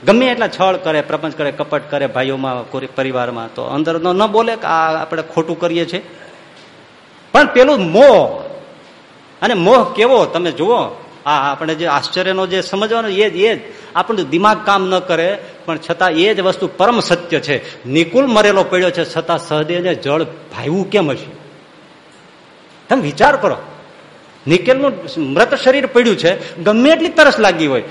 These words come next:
પોતાનો ભાઈ મરી ગયો છે, અને આવા લોકો, પાંડુના પુત્રો, છતાંય સહદેવ ખુશીથી પાણી પીવે?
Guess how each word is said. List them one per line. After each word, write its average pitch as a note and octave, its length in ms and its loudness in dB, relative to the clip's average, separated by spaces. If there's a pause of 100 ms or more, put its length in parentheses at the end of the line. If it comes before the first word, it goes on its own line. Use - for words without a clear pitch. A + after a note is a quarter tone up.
(120)
પોતાનો A3 260 2
ભાઈ F3 260 4
મરી A#3+ 240 4
ગયો D3 240 0
છે, - 400 -6 (300)
અને A#3+ 300 0 (120)
આવા G#3+ 460 2
લોકો, B3+ 440 0 (1900)
પાંડુના A3+ 420 4
પુત્રો, B3+ 440 -6 (960)
છતાંય C4 340 2
સહદેવ A#3 480 0
ખુશીથી B3+ 500 -4
પાણી A#3+ 420 2
પીવે? C#4+ 320 -2